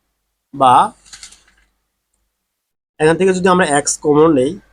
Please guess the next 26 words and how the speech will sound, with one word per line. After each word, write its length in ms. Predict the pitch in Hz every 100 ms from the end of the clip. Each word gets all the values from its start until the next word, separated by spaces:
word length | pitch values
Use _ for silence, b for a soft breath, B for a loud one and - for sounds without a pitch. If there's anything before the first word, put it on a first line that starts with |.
| _
তাহলে 160 | 143 143
আমাদের 180 | 147 156 151
থাকে 240 | 135 165 233 247 _ _ _ - 135 135
y 40 | 147 147
minus 340 | 143 180 214 - - _ _ _ - 131 135
one 120 | 202 - _ _ _ _ _ -
equal 320 | 135 - 151 165 127
মাইনাস 320 | 120 139 170 - - 60
y, 20 | - _ _ _ _ _ _ _ _ _ _ _ _ _ - 147
বা 140 | 131 139 202 _ _ _ _ _ 147 156
x 20 | - -
কে 80 | 196
শুধু 140 | 190 180 180
যদি 100 | 170
এই 40 | 156
পাশে 160 | 156 165 139
রাখি 160 | 135 156
তাহলে 180 | 139 139
আমাদের 180 | 139 156 131
ডান 120 | 127 131
পাশে 140 | 131 143
আসবে 140 | 143 143
মাইনাস, 340 | 117 127 170 214 - _ _ _ 160
উপরে 220 | 160 170 156
হচ্ছে 200 | - 160 131
y 40 | 135